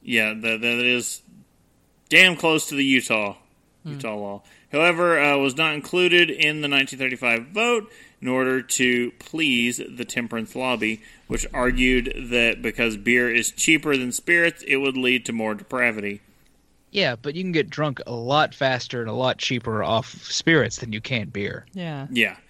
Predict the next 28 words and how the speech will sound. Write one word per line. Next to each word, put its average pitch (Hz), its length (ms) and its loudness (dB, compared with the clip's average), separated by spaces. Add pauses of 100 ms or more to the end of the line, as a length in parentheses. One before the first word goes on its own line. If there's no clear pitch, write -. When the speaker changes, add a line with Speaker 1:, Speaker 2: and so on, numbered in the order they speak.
(360)
Speaker 1:
Uh, 123 260 2
as 127 180 0
international 143 500 0
travel 156 560 0
brought 120 540 -2
Icelanders 120 500 -4
back 120 460 0
in 120 220 -4
touch 113 360 -4
with 107 240 -12
beer, 156 460 2 (400)
bills 120 220 2
to - 100 -8
legalize 117 500 2
it 120 120 0
were 113 180 -6
regularly 131 560 4
moved 117 340 0
in 113 240 -2
Parliament, 156 580 -2 (280)
but 131 140 -2
inevitably 123 540 2
were 120 180 -2
shot - 440 -4
down 135 480 4
on 113 400 -6
technical 123 400 -10
grounds. 123 540 -2